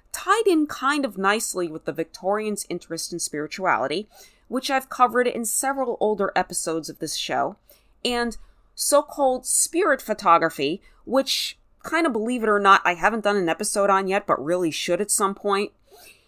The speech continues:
It's not a stretch for me to imagine a late Victorian party host whipping out some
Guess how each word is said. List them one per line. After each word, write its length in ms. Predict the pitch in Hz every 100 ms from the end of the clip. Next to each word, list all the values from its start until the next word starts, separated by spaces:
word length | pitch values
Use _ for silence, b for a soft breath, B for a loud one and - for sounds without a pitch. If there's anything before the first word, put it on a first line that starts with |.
| B
It's 240 | 302 - 320
not 220 | 381 480
a 60 |
stretch 480 | 403 - 247 262 262
for 160 | - 214
me 240 | 202 185
to 180 | 185 190
imagine 540 | 175 165 160 156 156 -
a 100 | 202
late 340 | 190 233 285 -
Victorian 560 | - - 202 190 180
party 340 | 175 - 170 160
host 480 | 165 131 160 - - B B
whipping 480 | 185 220 339 330 311
out 180 | 269 262
some 240 | - 220